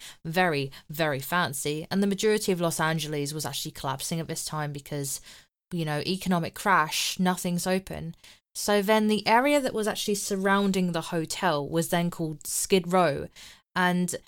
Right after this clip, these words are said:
it became, the area around it became a v-, uh, a home to thousands of homeless people because no one had any money, no one had nowhere to go.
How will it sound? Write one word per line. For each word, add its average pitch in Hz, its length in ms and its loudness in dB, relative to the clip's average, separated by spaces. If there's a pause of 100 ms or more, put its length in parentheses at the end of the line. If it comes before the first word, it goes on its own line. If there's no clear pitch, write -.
(500)
it - 140 -2
became, 214 640 2 (160)
the 190 220 -2
area 208 420 6
around 185 400 4
it 151 140 0
became 165 580 -2 (120)
a - 40 -8
v-, 156 360 -12
uh, 165 420 2
a - 40 4
home 180 360 2
to 170 100 -4
thousands 170 600 -2
of 151 80 -2
homeless 180 400 2
people 156 340 -6
because 156 720 -6 (580)
no 180 540 2
one 185 160 4
had 202 180 2
any 202 160 4
money, 220 280 2
no 156 160 0
one 165 100 2
had 170 180 -2
nowhere 170 320 0
to 175 120 -8
go. 165 400 -6